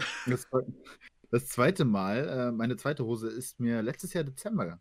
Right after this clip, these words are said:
gerissen. So, ich hab das schon gemerkt, so halt, es ist alles, äh, im Schritt unten passiert. Für, beim Damm. Und, äh, so, ich wusste,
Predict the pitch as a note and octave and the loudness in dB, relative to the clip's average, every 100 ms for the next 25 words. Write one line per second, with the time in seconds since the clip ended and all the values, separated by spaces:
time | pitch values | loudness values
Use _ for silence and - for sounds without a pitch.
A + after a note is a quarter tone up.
0 | _ F#2 F2+ - D#3+ G3+ - - _ _ | _ -10 -10 -8 -8 -8 -10 -20 _ _
1 | _ - G#2+ G#2+ C3 C3+ C3 C3 G2+ A#2+ | _ 2 4 4 2 0 2 2 4 2
2 | C3+ C3+ B2 A#2 A#2+ G#2 A2+ C3 - C3 | 2 4 4 6 2 4 0 0 2 4
3 | C#3 C3+ - A#2+ A2 G2+ - B2 A2+ - | 4 2 0 4 6 4 0 -2 -2 0
4 | A2 F#2+ - E2 - D#2 - _ _ _ | 0 0 -4 -10 -8 -10 -10 _ _ _
5 | A2+ G#2+ E2 G2 G#2 G2+ G2 - - - | 4 4 4 4 4 6 4 0 -10 -8
6 | A#2 A2+ G#2+ - A2 G#2 G2 F#2+ D#2 - | 4 6 6 6 6 6 4 2 -2 -10
7 | G#2 A2 G#2+ C3 C3 B2+ A#2 - | -2 0 2 0 4 4 4 0